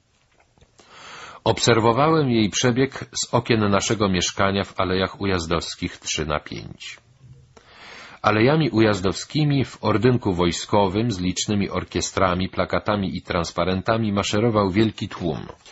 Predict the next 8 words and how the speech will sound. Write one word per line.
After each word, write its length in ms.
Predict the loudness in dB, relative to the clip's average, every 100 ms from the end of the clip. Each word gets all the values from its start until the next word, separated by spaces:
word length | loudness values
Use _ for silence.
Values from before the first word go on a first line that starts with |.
| -20 -20 -12 -2
Było 420 | 4 6 6 4
dużo 280 | 2 0 0
sztandarów 720 | 2 2 4 4 4 0 -4
różnych 460 | -4 -2 -4 -2
szkół 460 | -4 -2 2 2 2
i 200 | -2 -4
organizacji 800 | -2 0 0 0 0 -2 -4 -10
społecznych 680 | -4 0 2 0 -2 -4